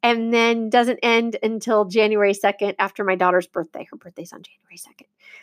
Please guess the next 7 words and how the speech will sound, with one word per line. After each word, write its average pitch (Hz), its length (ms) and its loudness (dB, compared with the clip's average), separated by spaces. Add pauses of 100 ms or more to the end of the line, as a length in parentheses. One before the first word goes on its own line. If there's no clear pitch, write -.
(480)
So 254 640 4 (520)
it 254 140 -2
started 285 400 0
with 254 180 2
Halloween, 220 840 0
and 208 240 -6
then 202 500 -4